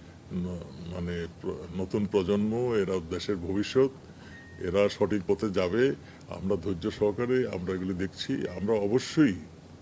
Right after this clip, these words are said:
তাদের কাছে কোনো ধরনের ধ্বংসাত্মক কাজে যদি তারা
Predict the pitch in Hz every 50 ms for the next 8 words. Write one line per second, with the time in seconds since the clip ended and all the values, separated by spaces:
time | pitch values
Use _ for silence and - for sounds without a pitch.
0 | - - 101 95 101 110 110 98 - 107 95 - 113 110 107 95 - - - -
1 | - 113 123 147 156 139 135 135 139 135 127 123 110 92 104 104 107 101 - 120
2 | 101 - - - 123 98 - - 107 104 95 101 107 95 95 101 95 101 101 98
3 | 95 95 98 98 98